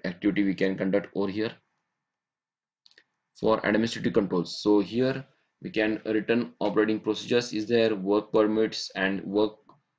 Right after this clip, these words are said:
safe work practices there for administrative work or can say administrative controls, monitoring the use of highly hazardous material, alarm signs and warning is required over there, then buddy system and training is there,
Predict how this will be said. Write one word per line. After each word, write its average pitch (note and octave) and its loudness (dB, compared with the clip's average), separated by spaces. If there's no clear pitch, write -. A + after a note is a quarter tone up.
safe - -2
work A2+ 2
practices G#2 -6
there G#2+ 2
for G2 -2
administrative G2 0
work G#2 0
or G2+ -2
can F#2+ -4
say G2 -4
administrative G2 -2
controls, G#2 -2
monitoring G#2 0
the A2 4
use G#2+ -2
of A2 4
highly G#2 -2
hazardous G#2 2
material, A2 2
alarm G#2+ 4
signs G2+ 0
and G#2 0
warning G2+ 2
is G2 0
required G#2 2
over G#2 0
there, G#2 2
then G2+ -2
buddy G#2 4
system G#2+ -2
and G#2+ 0
training G#2 2
is G2+ 2
there, G#2+ 2